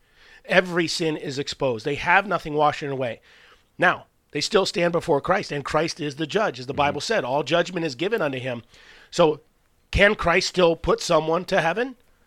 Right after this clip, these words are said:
Speaker 1: Oh, absolutely. And it would still fulfill Scripture, because it says, "No man enters the kingdom but through Christ." Whether you're judged or whether you've received your V I P pass, you are standing for judgment,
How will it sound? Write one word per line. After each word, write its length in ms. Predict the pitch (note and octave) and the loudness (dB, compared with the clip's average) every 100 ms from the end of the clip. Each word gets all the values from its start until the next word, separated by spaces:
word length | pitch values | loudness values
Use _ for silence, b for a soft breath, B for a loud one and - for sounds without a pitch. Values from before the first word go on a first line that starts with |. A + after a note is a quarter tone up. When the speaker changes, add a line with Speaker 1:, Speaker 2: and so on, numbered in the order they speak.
| - | 0
Speaker 1:
Oh, 60 | D3+ | 2
absolutely. 480 | E3 D#3+ A#3 A3+ | 2 2 2 2
And 80 | C3 | 0
it 20 | |
would 80 | D#3+ | 0
still 160 | - G3+ | 0 -2
fulfill 320 | - E3+ F#3+ | -2 -2 -2
Scripture, 400 | - B3 - A3 | 2 0 0 -8
because 240 | D3+ F3 | -2 -2
it 40 | E3+ | 0
says, 180 | E3 C#3+ | -2 2
"No 160 | F3 | 4
man 180 | F3+ D3 | 4 0
enters 220 | D3 D3+ | -4 -6
the 60 | C3+ | -8
kingdom 260 | D#3 C#3+ | -6 -4
but 160 | C3 C3 | -4 -6
through 80 | C3 | -6
Christ." 400 | C#3 A#2+ - - b b b b b - - | -6 -8 -10 -18 b b b b b -14 -4
Whether 220 | C#3 F3 F3 | 4 6 6
you're 180 | E3 | 2
judged 400 | C#3 D3+ F#3 - | 2 6 6 4
or 80 | G3+ | 2
whether 220 | D#3 E3+ | 2 2
you've 220 | D3+ D#3 D3 | 0 -2 -2
received 340 | C#3+ D3+ C#3+ | -4 -4 -4
your 100 | C#3 | -4
V 160 | D3 D3 | -2 -2
I 100 | C3+ | -2
P 180 | C#3 | -4
pass, 400 | B2+ G3 C#3 - - B B B | 0 2 2 -2 -14 B B B
you 320 | A2+ C3+ F#3 F#3 | 0 4 6 8
are 160 | D#3 | 6
standing 400 | - C#3+ C#3+ D#3+ | 2 -2 -2 -4
for 160 | - F#3+ | -4 -4
judgment, 460 | D3 C#3+ B2 D#3+ | -2 -2 -2 -8